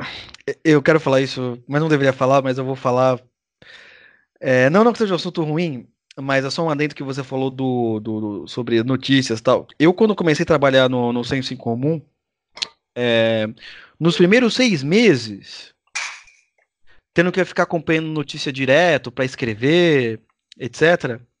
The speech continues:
eu não conseguia ler direito. Porque toda hora eu tinha que ficar lendo aquelas notícias. E aquela,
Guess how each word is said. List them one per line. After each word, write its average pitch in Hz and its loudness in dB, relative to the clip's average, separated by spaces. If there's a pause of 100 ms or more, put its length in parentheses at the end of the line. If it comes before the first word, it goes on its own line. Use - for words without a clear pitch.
(1200)
eu 165 4
não 190 4
conseguia 196 0
ler 202 0
direito. 151 -2 (1040)
Porque 156 -2
toda 202 0
hora 190 6
eu 156 -4
tinha 170 -2
que - -20
ficar 165 -2
lendo 156 -2
aquelas 143 -2
notícias. 120 -6 (1400)
E 160 0
aquela, 180 4